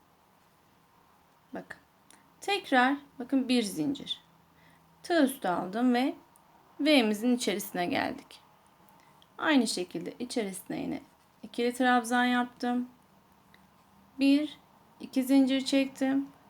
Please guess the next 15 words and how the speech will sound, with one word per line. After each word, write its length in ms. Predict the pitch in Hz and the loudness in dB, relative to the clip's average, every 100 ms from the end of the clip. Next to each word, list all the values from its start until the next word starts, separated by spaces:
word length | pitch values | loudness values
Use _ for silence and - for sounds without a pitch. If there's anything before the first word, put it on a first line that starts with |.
| _ - | _ -10
Tığ 220 | - 311 | 0 2
üstümü 320 | 233 - 196 | 2 -2 -8
alıyorum 600 | 190 254 262 226 190 185 | -2 2 2 2 -2 -4
ve 220 | 180 202 247 _ _ _ _ _ - | -4 -6 -8 _ _ _ _ _ -4
yine 180 | 277 | 0
aynı 240 | 247 214 190 | 0 -2 -4
yere 400 | 175 180 202 240 - _ _ _ _ _ _ _ _ _ _ _ _ | -4 -4 -4 -6 -12 _ _ _ _ _ _ _ _ _ _ _ _
tekrar 540 | - 233 226 208 175 190 | -4 -4 -2 0 0 0
bir 160 | 226 | -4
V 180 | 202 190 | -2 -2
oluşturuyorum. 680 | 170 185 - - - - - _ _ _ _ _ _ _ _ _ _ _ _ _ _ _ _ _ | -4 -6 -12 -12 -12 -12 -16 _ _ _ _ _ _ _ _ _ _ _ _ _ _ _ _ _
Tekrar 480 | - 302 269 196 175 | -2 0 2 0 0
bir 100 | 196 | -2
zincir 400 | 208 240 240 254 | -4 -2 0 -2
çekiyorum. 680 | 247 254 - 247 247 247 247 | -4 -6 -4 -4 -2 -4 -4